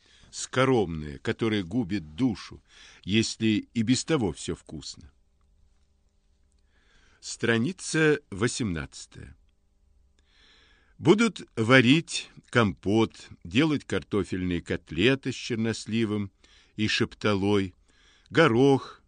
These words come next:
маковый хлеб с красивыми завитушками из сахарного мака, розовые баранки, кресты на крестопоклонной,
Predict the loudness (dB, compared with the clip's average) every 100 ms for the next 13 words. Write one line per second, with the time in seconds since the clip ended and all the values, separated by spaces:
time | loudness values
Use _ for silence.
0 | _ 0 0 -2 -2 -2 -4 -6 0 0
1 | 0 -8 _ _ _ _ -18 -6 -4 -2
2 | -4 -4 -2 -2 -4 -4 -4 -6 -8 -8
3 | -6 -6 -6 -6 -2 -2 -2 -8 -6 -6
4 | -4 -2 -4 -6 -14 -14 _ _ _ _
5 | -2 2 2 2 0 2 0 2 2 2
6 | -2 -6 -8 -8 _ _ _ _ 0 0
7 | 0 -6 0 2 2 -2 _ -4 -4 -4
8 | -8 -8 -6 -8 -6 -4 -2 -2 -4 -6